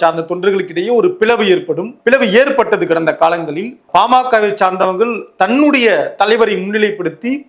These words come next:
இனி அரசியல் நகர இருக்கிறது, கிட்டத்தட்ட இந்த மாற்றம் முன்னேற்றம் தான் இனி வரும் காலங்களில் என்பதில் மிக கவனமாக இருந்தார்கள். இனி இன்னொரு கட்சியிடம் சீட்டுக்காக கூட்டணி அமைக்க வேண்டிய அவசியம் கிடையாது. அடுத்து வருகிற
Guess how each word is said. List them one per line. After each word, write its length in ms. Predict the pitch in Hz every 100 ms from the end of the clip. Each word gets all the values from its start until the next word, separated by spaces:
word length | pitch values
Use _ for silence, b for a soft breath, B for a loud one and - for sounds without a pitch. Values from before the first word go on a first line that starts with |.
| 185
இனி 140 | 220 247 180
அரசியல் 420 | 208 - 214 170
நகர 180 | 180 208 196
இருக்கிறது, 400 | 175 175 147 156 147 - -
கிட்டத்தட்ட 340 | 185 208 214
இந்த 80 | 170 190
மாற்றம் 440 | 233 240 - 233
முன்னேற்றம் 500 | 208 220 220 202 180 208
தான் 140 | 262 - 196
இனி 100 | 247 240
வரும் 200 | 220 - 190
காலங்களில் 480 | 202 196 190 175 165 185
என்பதில் 280 | 196 233 214
மிக 180 | 175 139
கவனமாக 400 | 190 214 220 208 196
இருந்தார்கள். 400 | 160 139 131 - _ _ 175
இனி 240 | 233 277 240 156 135 175
இன்னொரு 280 | 208 247 254 240
கட்சியிடம் 560 | 214 - 254 220 214 277 - _ _
சீட்டுக்காக 640 | - 254 190 233 208 185 180 220 175 147 -
கூட்டணி 300 | 233 240 226 196
அமைக்க 260 | 185 185 180
வேண்டிய 280 | 165 156 165 208 156
அவசியம் 380 | 196 196 196 156
கிடையாது. 360 | 151 139 139 254 - b -
அடுத்து 260 | 226 294 269
வருகிற 260 | 240 220